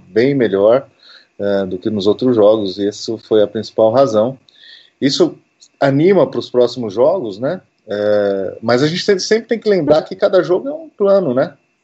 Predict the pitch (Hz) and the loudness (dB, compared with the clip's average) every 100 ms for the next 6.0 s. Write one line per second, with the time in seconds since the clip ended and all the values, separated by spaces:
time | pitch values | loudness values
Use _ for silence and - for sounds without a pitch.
0 | _ _ - - - 151 160 160 139 101 | _ _ -20 -20 -2 -2 0 -2 -4 -4
1 | 147 139 120 131 123 120 117 135 185 202 | -2 -2 -2 -2 0 0 -2 -2 -2 -4
2 | 208 - 160 185 - - 127 135 131 - | -4 -4 -4 -4 0 0 4 2 2 -2
3 | 123 113 127 120 101 113 135 107 101 92 | -6 -4 -4 -2 -4 -2 -2 -2 -4 -10
4 | 87 _ _ _ _ 101 95 107 110 110 | -14 _ _ _ _ -10 -2 0 0 0
5 | 98 113 104 92 - 143 143 113 117 | -6 -6 -6 -6 0 2 4 2 0